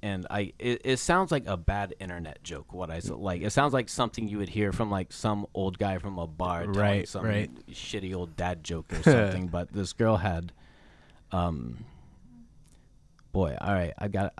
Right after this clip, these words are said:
Speaker 1: I have to be vulgar for this
Speaker 2: No,
Speaker 1: one.
Speaker 2: please, please.
Speaker 1: Um, on the left side of her vagina, it said "take," T A K E.
Speaker 2: Mm-hmm.
Speaker 1: On the right side, it said "no," N O.
Speaker 2: Mm-hmm.
Speaker 1: And then below, it said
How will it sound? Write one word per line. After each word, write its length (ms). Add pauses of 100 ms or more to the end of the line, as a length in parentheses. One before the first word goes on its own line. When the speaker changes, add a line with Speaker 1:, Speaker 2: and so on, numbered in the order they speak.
Speaker 1:
I 60
have 220
to 60
be 140
vulgar 400
for 160
this 160
Speaker 2:
No, 120
Speaker 1:
one. 100
Speaker 2:
please, 340
please. 400
Speaker 1:
Um, 560 (400)
on 480
the 240
left 300
side 580 (340)
of 140
her 120
vagina, 680
it 160
said 380 (400)
"take," 440 (520)
T 240
A 160
K 360
E. 200 (180)
Speaker 2:
Mm-hmm. 240 (300)
Speaker 1:
On 340 (300)
the 140
right 200
side, 340
it 80
said 180
"no," 560
N 160
O. 240 (300)
Speaker 2:
Mm-hmm. 180 (340)
Speaker 1:
And 160
then 160
below, 800 (200)
it 80
said 280